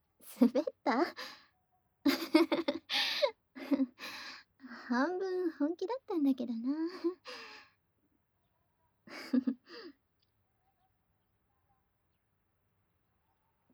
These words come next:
昨日、そんなにたくさんお酒飲んだの？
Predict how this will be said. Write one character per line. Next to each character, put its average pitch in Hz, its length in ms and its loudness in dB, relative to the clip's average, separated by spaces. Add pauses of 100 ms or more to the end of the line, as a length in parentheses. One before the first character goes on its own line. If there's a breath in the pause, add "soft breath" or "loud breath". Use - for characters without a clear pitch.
(160)
昨 - 140 0
日、 277 580 4 (2250 loud breath)
そ 247 180 -6
ん 262 60 8
な 302 100 4
に 320 160 0
た - 240 -4
く - 80 -20
さ 294 100 0
ん 285 120 8
お 285 40 4
酒 294 220 -4
飲 302 180 2
ん 294 80 4
だ 247 120 4
の？ 220 240 2